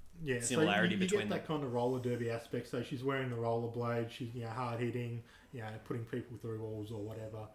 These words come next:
Speaker 2: Uh, fishnets, which are also kind of a roller derby thing they
Speaker 1: Mm.
Speaker 2: tend to, um,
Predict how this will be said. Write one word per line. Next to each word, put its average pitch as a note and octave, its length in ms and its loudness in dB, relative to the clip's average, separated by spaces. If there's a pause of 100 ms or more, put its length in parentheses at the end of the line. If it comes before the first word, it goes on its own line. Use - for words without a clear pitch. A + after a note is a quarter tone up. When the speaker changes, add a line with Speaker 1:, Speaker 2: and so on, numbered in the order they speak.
(380)
Speaker 2:
Uh, G2+ 60 -2
fishnets, - 840 0
which F#2+ 200 -6
are F#2+ 80 0
also F#2 380 0 (200)
kind F2+ 200 -4
of E2 80 -6
a F2 40 -2
roller F#2+ 360 0
derby F#2+ 480 0 (100)
thing F#2 320 -2
they D3 140 0
Speaker 1:
Mm. A#2+ 60 -4
Speaker 2:
tend G2 160 -6
to, G2+ 140 -4 (120)
um, B2 340 4